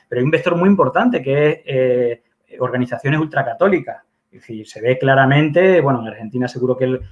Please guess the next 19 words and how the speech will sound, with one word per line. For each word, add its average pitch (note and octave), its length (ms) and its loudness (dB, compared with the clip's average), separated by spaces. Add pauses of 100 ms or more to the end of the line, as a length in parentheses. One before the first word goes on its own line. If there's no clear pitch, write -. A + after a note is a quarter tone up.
(200)
que B2+ 80 -2
lo B2+ 120 4
ven, F3 320 4
mucho, C3 680 2
bueno, B2 440 -8
todo C3 120 -2
el C3 100 -4
tema, C3 520 -4 (160)
eh, B2 140 -10
contra B2+ 240 -2
el A#2+ 60 -6
feminismo, C#3 760 -2
el A#2 80 -6
tema A#2+ 180 -18
del A2+ 80 -16
aborto, D3 500 -4
todo C3+ 120 -4
esto C3+ 200 -10
como, A#2+ 380 -12